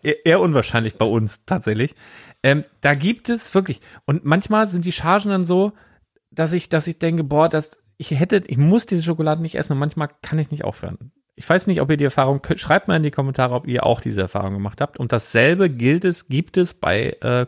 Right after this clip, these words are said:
Coca-Cola, dieses Phänomen. Und da kann ich's mir noch einfacher erklären.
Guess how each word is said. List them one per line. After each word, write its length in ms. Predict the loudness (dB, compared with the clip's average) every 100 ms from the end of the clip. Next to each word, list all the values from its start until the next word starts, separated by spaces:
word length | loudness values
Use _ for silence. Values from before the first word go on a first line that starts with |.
| -6
Coca-Cola, 880 | _ -4 -2 -2 -4 -4 -2 0 -2
dieses 240 | -4 -6 -6
Phänomen. 560 | -6 -4 -2 -2 -2 -6 -18 -20 -20 -20 -20 -10
Und 140 | -4 0
da 100 | 0
kann 180 | 0 0
ich's 140 | 0
mir 120 | 0
noch 140 | 0 0
einfacher 440 | -2 0 0 0
erklären. 480 | -2 0 2 2